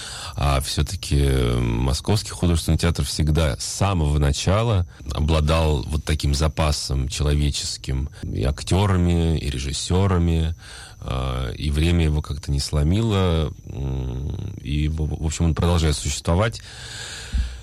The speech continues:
А, вернусь к Ефремову, да, вот к этому конфликту. У Ефремова, конечно, и Табаков об этом говорил, что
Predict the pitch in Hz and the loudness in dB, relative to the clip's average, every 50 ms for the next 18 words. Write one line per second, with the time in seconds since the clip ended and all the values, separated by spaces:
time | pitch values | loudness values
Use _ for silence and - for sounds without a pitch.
0 | - - - 101 101 101 98 95 87 113 120 135 151 143 - - - - 127 117 | -6 0 2 4 4 4 4 4 4 4 4 4 2 0 -2 -4 -2 -2 -2 0
1 | - - 120 104 85 78 69 69 69 69 67 65 78 78 90 95 101 104 92 87 | 2 2 2 4 4 2 2 2 0 0 0 0 0 0 2 2 2 2 2 2
2 | 85 - 90 - 95 78 87 90 90 85 80 92 92 92 85 - 120 139 156 143 | 2 0 0 -2 0 0 2 2 2 2 2 0 0 0 0 0 0 0 0 0
3 | - - - - 104 98 92 92 90 87 90 85 95 98 95 87 - 123 131 123 | -4 -6 -2 0 2 4 4 4 4 2 2 2 2 2 2 2 0 0 2 2
4 | 107 95 90 104 101 113 117 - - - 104 104 98 95 - 67 92 80 - 87 | 0 0 0 0 0 0 0 0 0 0 0 2 2 0 0 0 -2 0 2 2
5 | 98 - 90 110 98 82 87 78 82 80 - 80 80 76 80 78 85 87 104 120 | 2 2 2 0 0 2 2 0 0 0 2 2 2 2 4 4 4 2 2 0
6 | 117 113 - - - - 90 90 87 90 90 87 87 | 0 -2 -2 -4 -4 -2 0 2 4 4 4 4 2